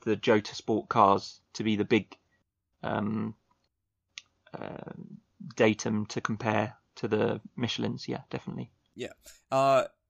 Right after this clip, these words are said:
Speaker 2: finally, your two minutes. Give me a, a quick T L D R on which tyre will be better. Who, regardless of the conditions, tell me right now, Michelin or Goodyear? If you're running an L M P two
Speaker 1: Well
Speaker 2: team, Michelin or Goodyear?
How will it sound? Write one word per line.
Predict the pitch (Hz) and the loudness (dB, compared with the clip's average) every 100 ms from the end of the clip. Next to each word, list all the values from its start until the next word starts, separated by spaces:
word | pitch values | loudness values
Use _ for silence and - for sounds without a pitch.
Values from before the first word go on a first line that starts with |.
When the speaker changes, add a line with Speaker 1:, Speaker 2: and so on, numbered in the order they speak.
| 69 - - 127 _ _ 147 | -18 -16 -14 -14 _ _ -4
Speaker 2:
finally, | 202 208 175 170 - | 0 0 0 0 -2
your | 147 156 131 - - - - 131 131 | -2 -2 -2 -10 -18 -18 -16 -18 -14
two | - 214 | -4 -2
minutes. | 214 165 151 - - - | 2 0 0 -4 -6 -6
Give | 143 156 | 0 2
me | 156 151 151 - | 4 2 0 0
a, | 131 135 135 131 | -2 0 0 -2
a | 131 | -4
quick | - 170 - - - | -2 -2 -2 -8 -14
T | - 170 | -2 0
L | 156 | 2
D | 143 | 4
R | 127 131 123 | 6 6 6
on | 123 123 | 0 -2
which | 127 139 - | -4 -4 -2
tyre | 143 127 120 | 2 2 2
will | 120 131 120 | 0 0 0
be | 120 | 0
better. | 110 101 98 | -2 -2 0
Who, | 135 160 80 - _ - - - 117 - - | 2 2 0 -6 _ -18 -18 -20 -20 -18 -8
regardless | 135 139 180 185 | 0 4 4 2
of | |
the | 170 165 | -4 -6
conditions, | 127 123 127 175 - _ _ - | -4 -4 -4 -8 -12 _ _ -6
tell | 151 160 | -2 0
me | 156 | 2
right | 139 135 | 2 2
now, | 123 117 175 - | 2 2 0 -6
Michelin | - 135 160 - 160 156 | -6 -2 0 0 -2 0
or | 135 | -2
Goodyear? | 123 127 110 110 | 0 0 2 0
If | 131 | 2
you're | 185 185 | 2 4
running | 175 165 | 2 2
an | |
L | 156 | 2
M | 156 | 2
P | 151 | 2
two | 151 | 4
Speaker 1:
Well | - | 4
Speaker 2:
team, | 135 131 208 | 2 0 -4
Michelin | 131 143 139 156 139 | -4 -4 -2 -4 -2
or | |
Goodyear? | 120 107 98 | -2 -2 -4